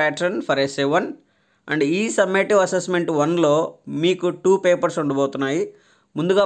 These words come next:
పేపర్ వన్ మోడల్ పేపర్ ప్యాటర్న్ని ఎక్స్‌ప్లెయిన్ చేస్తాను.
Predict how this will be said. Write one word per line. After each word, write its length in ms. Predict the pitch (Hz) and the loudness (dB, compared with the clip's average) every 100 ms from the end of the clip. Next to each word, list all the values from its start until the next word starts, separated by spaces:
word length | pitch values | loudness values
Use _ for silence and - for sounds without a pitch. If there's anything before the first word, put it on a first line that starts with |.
| 196 | 2
పేపర్ 320 | 180 185 180 170 | 0 2 2 4
వన్ 140 | 196 190 156 | 2 -2 -2
మోడల్ 280 | 156 165 175 156 | 2 2 2 0
పేపర్ 240 | 147 156 147 | -2 -2 0
ప్యాటర్న్ని 460 | 143 139 143 151 143 143 131 | 0 0 -4 -2 -2 -4 -8
ఎక్స్‌ప్లెయిన్ 380 | - - 151 143 | -14 -6 -4 -2
చేస్తాను. 400 | 135 135 139 151 | -2 -4 -4 -4